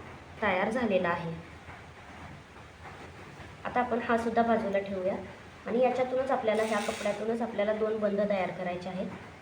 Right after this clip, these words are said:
तर बघा, इथं वरती जे कापड दिसत आहे, याच्यातून आपण बंद कापून घेणार आहोत. तर याला सुद्धा मी फोल्ड करत आहे आणि जेवढा आपला कपडा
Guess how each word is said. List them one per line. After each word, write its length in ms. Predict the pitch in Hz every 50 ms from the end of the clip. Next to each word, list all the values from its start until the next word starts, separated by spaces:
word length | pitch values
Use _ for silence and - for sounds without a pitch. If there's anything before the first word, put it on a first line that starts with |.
| - - -
तर 80 | 247 247
बघा, 240 | 240 233 220 226 233
इथं 320 | 233 233 226 233 254 240
वरती 340 | 233 226 214 - - 240 233
जे 120 | 247 254
कापड 340 | 247 254 247 247 - 214 214 214 214 - 214 - -
दिसत 280 | 247 240 - 247 226
आहे, 240 | 202 190 190 214 - - - - - - - - - 214
याच्यातून 380 | 214 208 - 226 226 233 233
आपण 320 | 226 208 - - 254 339 370 - - - - - - - - - - - - - - - - - - -
बंद 260 | 226 233 226 220 208
कापून 300 | 208 208 196 185 190 196
घेणार 340 | 196 196 190 185 175 170 175
आहोत. 180 | 175 175 208 226 - -
तर 80 | 226 220
याला 200 | 220 214 214 220
सुद्धा 220 | 220 226 - 226
मी 120 | 226 240 233 -
फोल्ड 180 | 233 226 220 214
करत 260 | - 214 196 190 185
आहे 160 | 190 185 190 190 - - - - - - - -
आणि 120 | 208 220
जेवढा 260 | 220 247 226 220 233
आपला 220 | 247 240 240 240 240
कपडा 340 | - 254 240 - 226 233